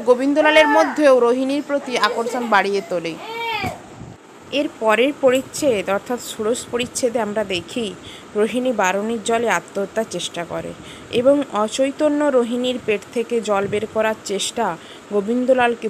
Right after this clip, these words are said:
পুরোপুরি রোহিণী মগ্ন করে তোলে। এর পরবর্তী অংশেই রোহিণী গোবিন্দলালের সঙ্গে নিরুদ্দেশ হয়ে যায়। কাহিনীর শেষ দিকে আমরা দেখব নিশাকরের সঙ্গে রোহিণীর একান্ত সাক্ষাৎ।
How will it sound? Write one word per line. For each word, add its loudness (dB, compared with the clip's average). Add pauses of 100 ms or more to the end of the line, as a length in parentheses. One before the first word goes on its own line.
পুরোপুরি -2
রোহিণী 0
মগ্ন -6
করে -4
তোলে। -8 (400)
এর 2
পরবর্তী 0
অংশেই -2 (500)
রোহিণী -2
গোবিন্দলালের -2
সঙ্গে -8
নিরুদ্দেশ -4
হয়ে -4
যায়। -6 (1120)
কাহিনীর 6
শেষ 4
দিকে 2 (240)
আমরা 2
দেখব 2 (360)
নিশাকরের 2
সঙ্গে 0
রোহিণীর 2
একান্ত -2
সাক্ষাৎ। -8